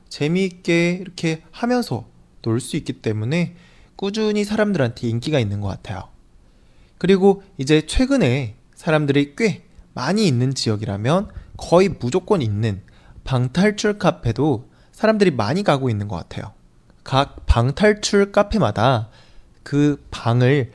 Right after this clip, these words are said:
탈출해야 되는 그런 방법이나 이런 것들이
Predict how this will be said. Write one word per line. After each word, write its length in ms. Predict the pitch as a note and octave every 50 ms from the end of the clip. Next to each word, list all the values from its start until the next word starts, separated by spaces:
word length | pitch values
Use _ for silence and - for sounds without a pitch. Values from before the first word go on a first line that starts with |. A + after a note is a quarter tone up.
| - - - - - - -
탈출해야 720 | - A#3 A#3 A#3+ A#3+ - - B3 A#3 A3+ G3+ F3+ D#3+ C3+
되는 280 | B2 A2+ G#2+ A2+ A2+ A#2 B2
그런 240 | - B2+ A#2+ B2 B2+
방법이나 880 | - - - A2 A2+ B2 B2+ D3+ C#3+ - A#2+ A2 A2 B2+ D#3 F3 F3 - - - - -
이런 240 | D#3+ E3 G3 G#3
것들이 540 | F#3+ D#3+ - - C3 B2+ B2 C#3 D3+ D#3+ -